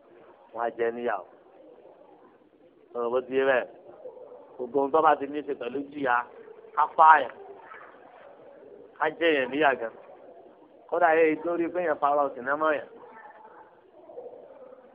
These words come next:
Ọ̀rọ̀ bó ti yé bẹ́ẹ̀. Gbogbo eléyìí pátá ìjìyà rẹ̀, ọ̀dọ̀ wa ta ni o? Ọ̀dọ̀ wa aláṣẹ.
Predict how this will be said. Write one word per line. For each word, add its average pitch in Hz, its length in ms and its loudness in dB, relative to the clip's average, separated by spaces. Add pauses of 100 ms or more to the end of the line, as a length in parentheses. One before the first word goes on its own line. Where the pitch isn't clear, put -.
(440)
Ọ̀rọ̀ 123 220 -6
bó 135 120 0
ti 143 160 -4
yé 147 100 4
bẹ́ẹ̀. 143 240 4 (1600)
Gbogbo 120 300 -8
eléyìí 156 280 0
pátá 147 300 4
ìjìyà 127 520 -2 (100)
rẹ̀, 101 140 -4 (160)
ọ̀dọ̀ 151 260 0
wa 151 140 6
ta 143 140 6
ni 139 120 0
o? 135 80 -6 (260)
Ọ̀dọ̀ 131 280 -6
wa 135 100 2
aláṣẹ. 139 340 2